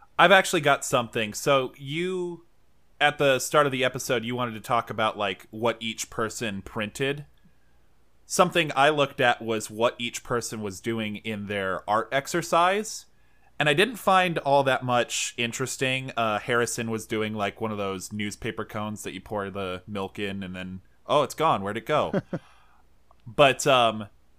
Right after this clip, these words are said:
Speaker 1: what was interesting to me was that Neil was making a popsicle stick bridge. And then at the end of the episode, there's the talk of the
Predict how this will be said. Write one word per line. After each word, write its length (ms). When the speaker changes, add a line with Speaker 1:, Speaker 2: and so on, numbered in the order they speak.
Speaker 1:
what 260
was 240
interesting 440
to 60
me 240
was 200
that 220
Neil 380
was 260
making 560
a 180
popsicle 580
stick 340
bridge. 720
And 180
then 140
at 160
the 160
end 240
of 100
the 160
episode, 800
there's 240
the 100
talk 320
of 220
the 320